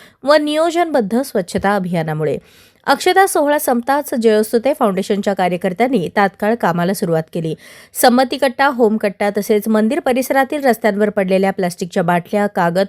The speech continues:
फुलांचे अवशेष व अन्य कचरा गोळा करून स्वतंत्र स्वरूपात वर्गीकरण करण्यात आले.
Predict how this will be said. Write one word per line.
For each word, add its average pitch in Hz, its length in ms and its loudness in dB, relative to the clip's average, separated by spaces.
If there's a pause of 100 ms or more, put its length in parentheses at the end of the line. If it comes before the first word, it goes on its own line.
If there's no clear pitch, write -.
फुलांचे 175 440 0
अवशेष 175 460 0 (420)
व 277 60 6 (100)
अन्य 311 320 2
कचरा 262 300 2
गोळा 202 260 2
करून 196 280 -2
स्वतंत्र 262 440 0
स्वरूपात 196 500 -2
वर्गीकरण 180 540 0
करण्यात 175 360 -2
आले. 156 160 -2